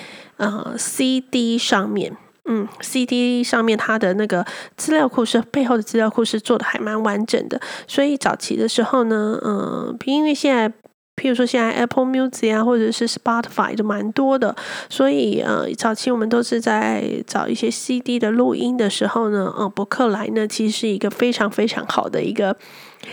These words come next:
音乐资料库哈，尤其他们在上面会放非常非常多的C D资讯。那，呃，譬如说我们有时候要找巴哈的《长笛奏鸣曲》，哇，那里面就有非常非常多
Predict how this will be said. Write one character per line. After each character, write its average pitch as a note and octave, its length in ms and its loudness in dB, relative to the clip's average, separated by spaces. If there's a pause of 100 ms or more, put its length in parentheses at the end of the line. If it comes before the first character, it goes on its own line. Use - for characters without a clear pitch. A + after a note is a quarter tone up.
(240)
音 A#3+ 180 2
乐 A#3 160 4
资 G3+ 220 0
料 G#3 240 4
库 - 340 -2
哈， - 200 -2
尤 G#3 120 2
其 A3 160 0
他 A3+ 160 0
们 A3 100 0
在 G#3+ 120 2
上 A3 180 0
面 G#3+ 140 2
会 A3 100 2
放 G#3+ 240 -2
非 G#3+ 160 0
常 G#3 160 -2
非 G#3+ 160 -4
常 - 180 -4
多 G#3 140 0
的 G3 80 0
C - 260 -4
D G3 160 -4
资 F3 260 -4
讯。 - 240 -2 (400)
那， A3 260 4 (140)
呃， - 520 0
譬 A#3 140 -4
如 A#3 40 2
说 A3+ 140 2
我 - 20 2
们 A3 120 0
有 G3+ 80 0
时 A3 100 -2
候 A3 80 2
要 A3+ 80 2
找 - 220 -2
巴 G#3+ 220 -2
哈 A#3 240 -2
的 G#3+ 120 0
《长 A3+ 220 0
笛 B3+ 100 0
奏 C4+ 180 2
鸣 G#3+ 200 0
曲》， - 260 -4
哇， G3+ 600 2
那 G#3+ 100 2
里 F#3 140 2
面 G3+ 200 2
就 G3+ 120 2
有 E3+ 100 2
非 G3+ 360 0
常 G3+ 180 0
非 G3+ 140 0
常 G3 220 -2
多 F3+ 200 0